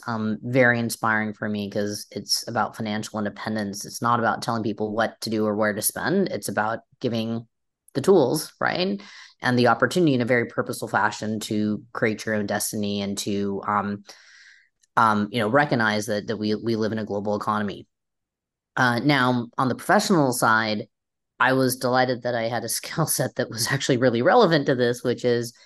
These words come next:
um, most of my career has been on digital and technical transformation,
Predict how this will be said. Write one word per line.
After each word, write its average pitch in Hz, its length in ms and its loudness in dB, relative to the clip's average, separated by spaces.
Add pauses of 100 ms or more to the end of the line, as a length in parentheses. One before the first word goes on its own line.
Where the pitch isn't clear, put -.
(400)
um, 117 540 0
most 151 360 2
of 135 60 -2
my 127 140 0
career 113 280 -4
has 110 120 -8
been 113 260 -6 (120)
on 110 480 -2
digital 117 320 -2
and 110 100 -6
technical 110 380 -6
transformation, - 840 -10